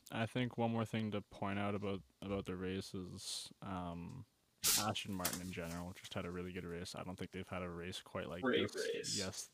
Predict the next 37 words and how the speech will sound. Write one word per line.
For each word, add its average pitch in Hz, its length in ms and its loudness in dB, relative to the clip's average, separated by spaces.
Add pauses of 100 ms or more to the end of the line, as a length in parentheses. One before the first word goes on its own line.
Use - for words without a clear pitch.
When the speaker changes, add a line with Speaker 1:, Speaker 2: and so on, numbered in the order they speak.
(160)
Speaker 1:
yet 127 160 6
this 113 220 10
Speaker 2:
No. - 200 6
Speaker 1:
season. 123 220 0 (120)
Speaker 2:
Um, - 480 2 (140)
Speaker 1:
So - 160 -2
Lance 113 280 4
Stroll 110 240 6
coming 107 300 2
in 98 100 2
sixth - 380 0
place, 101 220 2
Sebastian 98 480 0
Vettel 95 280 0
coming 92 280 -6
in 87 180 -10
eighth 101 300 -6
place. 98 480 -4
Sebastian 117 500 2
Vettel 113 180 2
will 104 140 0
not 104 480 -4
be 104 120 -8
returning 95 580 -6
to - 180 -4
F 92 180 -2
one 92 280 -4
next 87 260 -8
year 90 240 -6 (180)
as 95 120 -6
he, 92 420 -6
he 101 80 -2
made 92 160 -2
his 92 140 -4
retirement 90 520 -2
announcement. 90 540 -2 (960)
Um, 95 540 -4